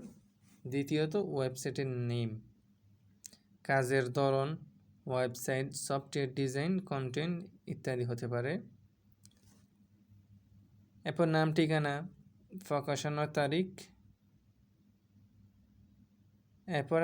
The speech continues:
আপনার স্বাক্ষর দিয়ে দেবেন। এরপর কাগজপত্র জমা দেবেন, সব প্রস্তুত নথি, ফর্ম, চালান কপি, ওয়েবসাইটের কনটেন্ট কপি ইত্যাদি জমা দিবেন কপিরাইট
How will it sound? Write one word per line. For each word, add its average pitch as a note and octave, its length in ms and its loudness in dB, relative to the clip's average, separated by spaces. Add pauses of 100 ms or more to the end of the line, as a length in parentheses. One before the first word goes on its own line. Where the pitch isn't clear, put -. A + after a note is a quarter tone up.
আপনার F3+ 280 2
স্বাক্ষর D3 380 0 (100)
দিয়ে B2+ 220 2
দেবেন। A2+ 280 -2 (1300)
এরপর C3+ 260 -2
কাগজপত্র C#3 540 0 (140)
জমা D3 260 0
দেবেন, D#3 240 2 (1200)
সব D#3 240 4 (140)
প্রস্তুত D3 440 2
নথি, C#3+ 260 2 (120)
ফর্ম, D3+ 320 2 (520)
চালান C3+ 280 2 (100)
কপি, C#3+ 300 0
ওয়েবসাইটের C#3+ 580 2 (160)
কনটেন্ট C#3+ 420 0 (280)
কপি D3 260 2 (160)
ইত্যাদি D3+ 380 2 (220)
জমা C3+ 280 2 (1300)
দিবেন C3+ 280 4 (600)
কপিরাইট C#3+ 460 0